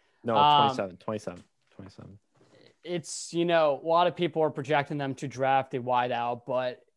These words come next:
Speaker 2: I just don't see that happening. Um, but obviously you ran the case, Sam. Do they go for, like, this, an elite wide receiver like a Golladay or a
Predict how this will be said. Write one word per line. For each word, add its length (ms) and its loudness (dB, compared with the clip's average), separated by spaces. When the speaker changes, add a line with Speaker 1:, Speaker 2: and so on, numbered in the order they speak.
Speaker 2:
I 140 -8
just 160 -10
don't 220 -4
see 120 -12
that 140 -6
happening. 540 -4
Um, 440 -6
but 360 2
obviously 520 0
you 200 -4
ran 200 -4
the 80 -8
case, 320 -2
Sam. 440 -4
Do 140 -6
they 140 0
go 260 2
for, 160 -6
like, 220 -2
this, 160 -8
an 80 -6
elite 260 -4
wide 240 0
receiver 460 -6
like 180 -4
a 60 -8
Golladay 600 -2
or 240 -2
a 60 -6